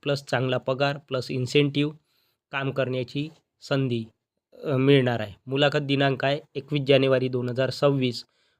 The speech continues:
वार बुधवारला आणि मुलाखतीची वेळ आहे दुपारी दोन वाजेपासून पाच वाजेपर्यंत या वेळेत घेण्यात येईल. संपर्क करण्यासाठी संपर्क क्रमांक दिला आहे. पहिला संपर्क क्रमांक नाईन फोर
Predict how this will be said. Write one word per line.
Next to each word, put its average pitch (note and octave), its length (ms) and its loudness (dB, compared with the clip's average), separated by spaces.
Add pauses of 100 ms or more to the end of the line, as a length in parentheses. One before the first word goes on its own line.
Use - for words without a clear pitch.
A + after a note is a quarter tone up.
(120)
वार C3 260 -2
बुधवारला B2+ 680 2 (220)
आणि B2+ 200 -8
मुलाखतीची C3 560 -6
वेळ C3 200 0
आहे C3+ 100 0
दुपारी C3 420 0
दोन D3 280 4
वाजेपासून C3+ 560 4 (160)
पाच C#3 200 -8
वाजेपर्यंत B2 500 0
या B2+ 140 2
वेळेत A#2+ 300 -4 (560)
घेण्यात C#3 260 0
येईल. A#2+ 200 2
संपर्क C#3+ 520 0
करण्यासाठी C#3 560 2
संपर्क C#3+ 420 -2
क्रमांक D3 440 4
दिला C3 260 2
आहे. C3+ 120 2
पहिला C#3 460 4 (540)
संपर्क D3+ 380 -2
क्रमांक C3 500 -2
नाईन C3+ 380 0
फोर D#3 220 -2